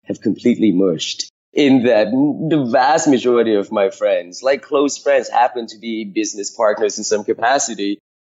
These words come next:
And so this is, you know, on a Saturday morning and talking to you, Matt, and technically it's work, but it's actually kinda, like, not, you know?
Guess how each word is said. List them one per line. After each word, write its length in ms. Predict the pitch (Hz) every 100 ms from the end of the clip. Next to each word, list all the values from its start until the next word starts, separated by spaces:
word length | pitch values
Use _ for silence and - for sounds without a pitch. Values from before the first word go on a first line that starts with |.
| _
And 260 | 135 131 127
so 240 | 151 139
this 160 | 127 131
is, 180 | 117 120
you 100 | 139
know, 120 | 98
on 100 | 113
a 40 | 110
Saturday 400 | 117 113 110 104
morning 380 | 98 95 117
and 100 | 143
talking 360 | 117 110 110 110
to 100 | -
you, 220 | 104 101
Matt, 300 | 95 101 147
and 300 | 143 131 -
technically 520 | - 185 185 160 147
it's 180 | 120 101
work, 320 | 98 160 202
but 120 | 165 170
it's 120 | 147
actually 420 | 147 - 139 143
kinda, 280 | 131 131 123
like, 260 | 117 107 123
not, 380 | 123 113 -
you 80 | 117
know? 160 | 113